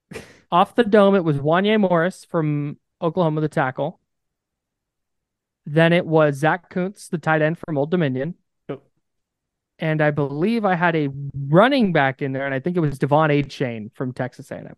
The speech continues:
Speaker 2: So how many picks, how many dudes do you think we talked about the forty-niners actually end up with?
Speaker 1: Oh, how many? So we had, let's see, six, so r-, roughly six, twelve, about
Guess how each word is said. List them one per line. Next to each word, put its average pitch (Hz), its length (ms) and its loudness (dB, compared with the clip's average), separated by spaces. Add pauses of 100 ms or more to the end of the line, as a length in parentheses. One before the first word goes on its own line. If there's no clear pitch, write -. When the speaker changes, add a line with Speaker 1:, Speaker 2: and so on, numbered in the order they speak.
(1500)
Speaker 2:
So 151 680 4
how 151 280 2
many 175 320 2
picks, - 600 0 (180)
how 143 140 0
many 165 200 2
dudes 135 420 -2
do 131 60 -4
you 123 80 -2
think 127 280 -4
we 127 180 -4
talked 120 300 -2
about 120 220 -4
the 110 60 -12
forty-niners 127 500 -10
actually - 340 -12
end - 140 -16
up - 120 -20 (100)
with? 190 100 -20 (1600)
Speaker 1:
Oh, 214 140 6
how 202 120 4
many? 226 220 2
So 190 180 2
we 208 140 4
had, 180 300 4
let's 160 240 -6
see, 160 120 0
six, 185 280 -2
so 180 120 2
r-, 160 220 2
roughly 170 500 0
six, - 460 -2
twelve, 165 540 2
about 147 240 0